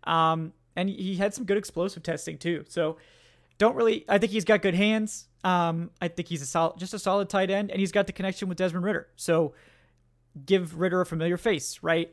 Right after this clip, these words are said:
Um, and, and it's che-, the Falcons may keep as many as five tight ends. That's what they did last year.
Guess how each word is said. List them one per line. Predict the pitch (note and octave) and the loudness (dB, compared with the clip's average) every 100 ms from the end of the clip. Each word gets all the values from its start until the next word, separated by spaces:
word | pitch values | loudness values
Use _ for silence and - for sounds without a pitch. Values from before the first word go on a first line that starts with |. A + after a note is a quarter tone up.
| - | -4
Um, | F3 E3+ E3+ | -2 -2 -4
and, | F3 F3 | -4 -2
and | F#3 | -4
it's | E3 - | -6 -12
che-, | - - - - E3 - - | -12 -10 -10 -14 -20 -12 -6
the | F#3 | 2
Falcons | A3+ A3 F3+ | 4 4 2
may | A3+ | 0
keep | - G#3 | 0 -4
as | F#3 | -2
many | G#3+ | -2
as | F3+ | 0
five | - F#3+ F3+ | 4 4 4
tight | F#3+ E3+ | 2 2
ends. | F#3+ F3 | 0 -4
That's | - | -6
what | - | -4
they | |
did | E3 D#3 | -2 2
last | D3+ F3+ - | 4 4 0
year. | F#3 F3 | -4 -4